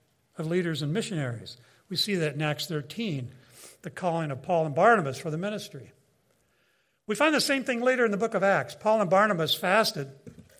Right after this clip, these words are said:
at the selection of the, of the, uh, first elders for the new assemblies in Acts fourteen, seeking Yahweh's blessings. And fasting also then finally for special revelation.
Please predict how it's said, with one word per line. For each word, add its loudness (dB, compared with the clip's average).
at 2
the -4
selection 0
of -4
the, -12
of -8
the, -8
uh, -10
first -2
elders 2
for -10
the -4
new -4
assemblies -4
in -4
Acts -4
fourteen, -8
seeking -4
Yahweh's -2
blessings. -10
And -12
fasting 2
also 2
then 0
finally 2
for -4
special 0
revelation. 0